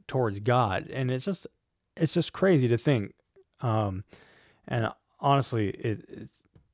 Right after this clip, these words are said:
it's one of those things that often comes to my mind. It's like, "Man, I, I used to be completely the opposite of where I am at now." Um, why did you think that God didn't exist? Well, whenever you aren't looking for it,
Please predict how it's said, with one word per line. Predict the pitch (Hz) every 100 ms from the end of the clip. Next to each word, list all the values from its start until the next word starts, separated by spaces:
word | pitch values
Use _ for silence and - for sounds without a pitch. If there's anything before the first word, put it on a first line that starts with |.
| - 139 - _ _
it's | 170 135
one | 156
of |
those | 151 -
things | 139 127
that | 113 -
often | 127 131 131
comes | 120 113
to |
my | 110
mind. | 101 95
It's | 90
like, | - -
"Man, | 123 113 95
I, | 107 110
I | 117
used | 110 -
to | 107
be | 107
completely | 107 117 113 101 - _ _
the | - -
opposite | 117 104 101 - 92 -
of | - 110 98 95
where | 98 95
I | 90
am | 90 95
at | 90 -
now." | 117 90 78 - _ _ _ _ - -
Um, | 143 139 131 123 110 104 _ - _ _ _ _ -
why | 110 127
did | 143 143
you | 143
think | 139 120
that | 107
God | 110 107
didn't | 104
exist? | 101 101 - -
Well, | 123 113 - _ _ _ _ -
whenever | 135 185
you | 196
aren't | 185 139 135
looking | 160 143
for | 117 110 101
it, | 123